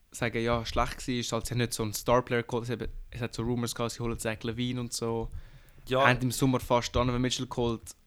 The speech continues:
Speaker 1: Aber, äh, ich
Speaker 2: Sie
Speaker 1: find's,
Speaker 2: hätten sicher ein
Speaker 1: ich
Speaker 2: bisschen
Speaker 1: find's
Speaker 2: Waves können
Speaker 1: echt
Speaker 2: schieben,
Speaker 1: gut.
Speaker 2: meiner Meinung nach, weil Durant ist weg, das heisst, sie hätten wirklich die größere, oder so... Das ist natürlich die, die größere Mannschaft jetzt in New York, aber sie hätten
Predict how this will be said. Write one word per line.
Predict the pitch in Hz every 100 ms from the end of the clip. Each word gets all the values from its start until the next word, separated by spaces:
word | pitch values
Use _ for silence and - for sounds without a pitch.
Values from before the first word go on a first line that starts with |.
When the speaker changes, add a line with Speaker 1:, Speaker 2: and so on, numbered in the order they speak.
| - -
Speaker 1:
Aber, | 120 127
äh, | 117 98 - -
ich |
Speaker 2:
Sie | - 139
Speaker 1:
find's, | 151
Speaker 2:
hätten | 143
sicher | - 185 180
ein |
Speaker 1:
ich | 135
Speaker 2:
bisschen | 156 139
Speaker 1:
find's | 147 147
Speaker 2:
Waves | -
können | 147
Speaker 1:
echt | 123
Speaker 2:
schieben, | 113 104
Speaker 1:
gut. | 110 107 -
Speaker 2:
meiner | 113 107
Meinung | 113 113 117
nach, | 101 101
weil | 101
Durant | 107 117 -
ist | 123
weg, | 117 117 -
das | 107
heisst, | 104 101
sie | 110
hätten | 104 95
wirklich | 107 -
die | - 98
größere, | 120 120 - -
oder | - 101 - - - - -
so... | - 104 95 - - -
Das | - 117
ist | 123
natürlich | 120 110 127
die, | 120 123 120
die | 101
größere | 120 117 113
Mannschaft | 110 110 110
jetzt | 110 -
in | 110 110 107
New | 104
York, | 110 98 98
aber | 98
sie | 95
hätten | 104 107